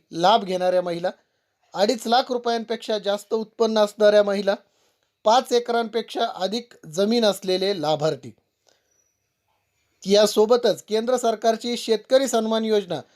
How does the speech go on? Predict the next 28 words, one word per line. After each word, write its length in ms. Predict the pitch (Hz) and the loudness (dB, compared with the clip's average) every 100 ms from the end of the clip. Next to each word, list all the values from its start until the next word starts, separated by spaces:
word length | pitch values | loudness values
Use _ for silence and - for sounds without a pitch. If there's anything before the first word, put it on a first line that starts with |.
| _ _ | _ _
व 100 | 170 | 0
राज्य 380 | 170 196 208 247 | 4 4 4 0
सरकारच्या 540 | 226 208 220 214 220 | 0 0 0 0 0
नमो 320 | 185 180 226 | -2 -2 -4
शेतकरी 440 | 254 233 226 220 214 | -2 -2 -2 -4 -4
महासन्मान 680 | 202 196 220 214 214 220 | -2 -2 0 0 0 0
योजनेअंतर्गत 720 | 202 196 185 190 185 202 196 240 - _ _ | 0 -2 -2 -6 -4 -2 0 0 -2 _ _
शेतकऱ्यांना 600 | - 214 208 226 226 226 220 | -2 0 2 0 2 2 2
वर्षाला 580 | 190 202 196 240 208 | 4 2 4 2 4
प्रत्येकी 680 | 190 - 202 - 226 226 226 | 2 0 -4 -2 -4 -4 -6
बारा 400 | 165 170 190 233 | -2 4 6 6
हजार 200 | 202 208 | 6 4
रुपये 260 | 208 214 208 | 0 0 -2
दिले 200 | 208 202 | 0 0
जातात. 280 | 196 202 208 _ _ _ _ - | 0 0 -6 _ _ _ _ -4
राज्यात 380 | 180 208 202 269 | 2 2 4 2
दोन्ही 360 | 220 226 240 | 2 -2 -2
योजनांचे 520 | 254 240 226 233 220 247 | 2 0 0 -6 -4 -6
पंच्याण्णव 680 | 247 208 214 247 240 240 | -4 -6 -4 -4 -2 0
लाख 140 | 233 240 | 2 0
पन्नास 520 | 240 214 202 220 220 | 0 -2 0 0 0
हजार 240 | 196 214 208 | 0 0 -2
शेतकरी 560 | - 196 - 214 160 160 _ | -4 -4 -2 -2 -2 -6 _
लाभार्थी 540 | 170 180 185 214 214 | 0 2 4 2 2
असून 320 | 214 208 165 131 | -2 -2 -6 -14
त्यात 380 | _ _ 202 175 _ _ _ _ | _ _ -2 -2 _ _ _ _
एकोणीस 480 | 180 202 240 247 254 | -8 -2 -2 -2 -4
लाख 140 | 220 | -2